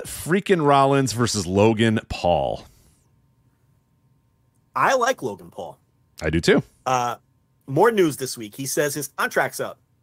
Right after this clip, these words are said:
Speaker 2: after this match against Seth Rollins. Um, uh, look, I think they're gonna have a great match. So this might be my most, second most anticipated match at WrestleMania. I'm gonna go seven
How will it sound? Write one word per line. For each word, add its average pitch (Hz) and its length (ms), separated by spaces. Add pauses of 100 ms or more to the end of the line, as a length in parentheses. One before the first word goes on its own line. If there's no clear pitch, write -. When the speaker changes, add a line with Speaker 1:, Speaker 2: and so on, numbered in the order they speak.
(420)
Speaker 2:
after 123 280
this 107 200
match 110 240
against 107 240
Seth 92 180
Rollins. 67 440 (640)
Um, 107 480 (1400)
uh, 131 100 (280)
look, 247 380 (340)
I 202 140
think 240 180
they're 214 120
gonna 196 140
have 180 100
a 147 60
great 143 260
match. 110 440 (1200)
So 139 600
this 170 320
might 185 280
be 156 240
my 143 160
most, 143 480 (580)
second - 520
most 139 460 (160)
anticipated 143 640
match 131 260
at 123 80
WrestleMania. 117 760
I'm 233 160
gonna 285 140
go 170 140
seven 123 580